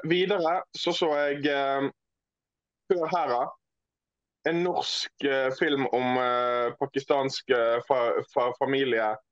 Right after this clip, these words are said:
eh, som jeg trodde egentlig bare skulle være en komedie, men, eh, den har et par skikkelige, ekte øyeblikk, eh, mi-,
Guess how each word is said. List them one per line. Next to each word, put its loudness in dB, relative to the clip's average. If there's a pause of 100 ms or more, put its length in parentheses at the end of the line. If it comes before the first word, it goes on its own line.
(720)
eh, 0
som -2
jeg -2
trodde 0
egentlig -2
bare 2
skulle 0
være 0
en -8
komedie, 0 (260)
men, -2
eh, 0 (240)
den 0
har 0
et -6
par 0
skikkelige, 0 (680)
ekte -4 (260)
øyeblikk, -2 (180)
eh, 2
mi-, 0